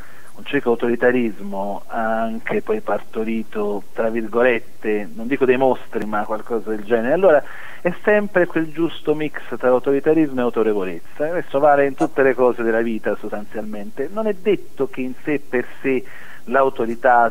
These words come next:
sia un valore, lo è certamente in alcuni determinati casi dove inevitabilmente devi vestirti di autorità perché sennò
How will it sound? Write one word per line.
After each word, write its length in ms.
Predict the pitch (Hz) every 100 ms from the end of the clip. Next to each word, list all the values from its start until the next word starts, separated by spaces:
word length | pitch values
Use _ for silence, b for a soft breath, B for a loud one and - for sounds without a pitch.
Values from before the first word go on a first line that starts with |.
| -
sia 340 | - 123 120
un 180 | 107 107
valore, 520 | 107 110 101 92 98
lo 260 | 147 175 185
è 140 | 180 -
certamente 760 | 139 - - 143 156 151 -
in 80 | 120
alcuni 380 | 113 - 135 123
determinati 480 | 104 107 113 120 110
casi 580 | 127 123 120 104 98 92
dove 260 | 107 98 95 - 101
inevitabilmente 880 | 101 110 120 110 123 139 135 117 110
devi 220 | 120 120
vestirti 640 | 113 113 - 143 127 -
di 80 | 117
autorità 480 | 113 110 113 131 120
perché 260 | 113 98 101
sennò 300 | 113 107